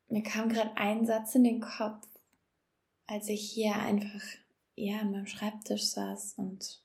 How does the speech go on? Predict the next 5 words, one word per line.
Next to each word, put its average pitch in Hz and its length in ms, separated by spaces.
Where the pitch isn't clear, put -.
<laughs> - 140
eine 214 580
Katze 208 720
beim 190 580
unseren 196 440